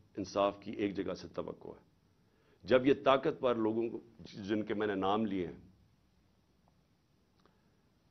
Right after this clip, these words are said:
ये कैसे इंसाफ होने देंगे अगर ये खुद इसमें मुलव्वस हैं?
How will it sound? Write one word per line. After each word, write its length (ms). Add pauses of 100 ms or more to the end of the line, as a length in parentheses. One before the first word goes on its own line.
(760)
ये 80
कैसे 360
इंसाफ 380
होने 220
देंगे 320
अगर 180
ये 180
खुद 460
इसमें 200
मुलव्वस 480
हैं? 100